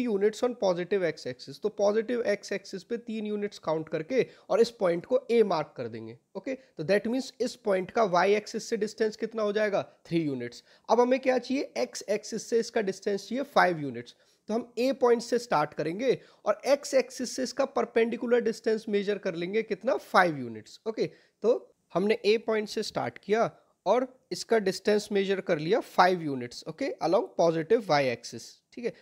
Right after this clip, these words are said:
तो इस जो, ये जो पॉइंट है, इसका x एक्सिस से परपेंडिकुलर डिस्टेंस हो गया फ़ाइव units और y एक्सिस से इसका परपेंडिकुलर डिस्टेंस हो गया थ्री units। ओके, so ये पॉइंट क्या रिप्रेजेंट करेगा? थ्री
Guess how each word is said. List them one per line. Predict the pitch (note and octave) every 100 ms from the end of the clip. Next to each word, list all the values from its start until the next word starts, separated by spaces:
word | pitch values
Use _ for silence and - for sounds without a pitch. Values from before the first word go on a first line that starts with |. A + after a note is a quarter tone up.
| _
तो | G#3+ -
इस | A3+ A3
जो, | F3+ G#3
ये | A3
जो | A3 A#3
पॉइंट | - G#3 G#3+ G3+
है, | D#3 -
इसका | F3 - G#3+ -
x | A3+ A#3 -
एक्सिस | G#3+ - A3+ -
से | A#3 A#3 -
परपेंडिकुलर | F3+ F3+ G3 G3 G3 G3+
डिस्टेंस | F#3+ F#3 G3 F3+
हो | F#3
गया | E3 C#3+
फ़ाइव | - C#3 D3 F3
units | G3 B3 - _ -
और | F#3+ F3
y | F3 A3 C#4
एक्सिस | C4+ - B3+ -
से |
इसका | A#3+ -
परपेंडिकुलर | A#3 G#3+ - G#3 G3 G3+ G3+
डिस्टेंस | E3+ - D3+ C#3
हो | C3
गया | F3+ D4 -
थ्री | A3 D#3+
units। | A2+ G#2+ - -
ओके, | - E4 - _
so | - F#3+
ये | F#3 F#3+
पॉइंट | G3+ G3+
क्या | - G#3
रिप्रेजेंट | G3+ G3+ F#3+ G3 F3+
करेगा? | F#3 F3+ D#3 -
थ्री | - E3 G3+